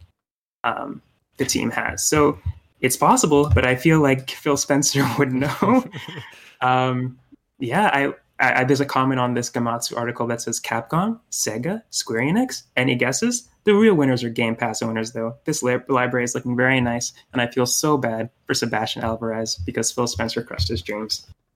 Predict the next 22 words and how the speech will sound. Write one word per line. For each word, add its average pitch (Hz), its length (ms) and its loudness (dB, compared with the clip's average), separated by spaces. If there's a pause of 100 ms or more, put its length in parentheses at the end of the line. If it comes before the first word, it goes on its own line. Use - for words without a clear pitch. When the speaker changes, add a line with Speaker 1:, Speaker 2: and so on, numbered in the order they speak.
(1600)
Speaker 2:
Yeah. 107 160 -6
Speaker 1:
What 160 100 4
do 175 60 8
you, 165 140 4
do 151 80 4
you 156 80 6
guys, 151 500 2 (380)
are 131 100 2
you, 120 460 -2 (200)
do 143 100 0
you - 20 2
guys 117 160 2
Speaker 2:
I - 20 0
Speaker 1:
think 151 120 2
they're 147 100 2
still 151 220 0
gonna 160 180 -2
get 156 180 -2
some 165 160 -4
Japanese, 165 520 -8
uh, 170 420 -4
developers? 208 600 -6